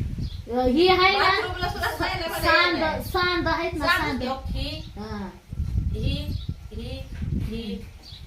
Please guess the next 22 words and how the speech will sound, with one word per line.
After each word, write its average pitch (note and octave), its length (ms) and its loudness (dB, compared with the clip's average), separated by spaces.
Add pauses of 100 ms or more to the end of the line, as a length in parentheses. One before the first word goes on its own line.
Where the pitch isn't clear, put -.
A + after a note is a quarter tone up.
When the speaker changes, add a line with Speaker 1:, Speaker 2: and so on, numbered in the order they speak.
(440)
Speaker 2:
न-, A#3 260 -6
उठायला C4+ 300 -4
येत A3+ 220 -8
नाही G3 160 -4
मला, G3+ 160 2
म्हणजे A3+ 160 2
जिथनं D4 380 -2
जोर D4+ 180 -2
आपल्याला D#4 440 0
हे C#4+ 140 -8 (120)
होतो D#4 220 -8
ना, - 140 -2 (760)
तिथनं. - 440 2
आणि G#3+ 420 -2
नुसती - 260 -4
हात - 160 -6
Speaker 1:
आणि B3+ 140 2
Speaker 2:
पाय. E4 180 2
Speaker 1:
चिकन F4 240 4
खायचंच E4+ 640 2
नाही, D#4 180 0
चिकन E4+ 320 0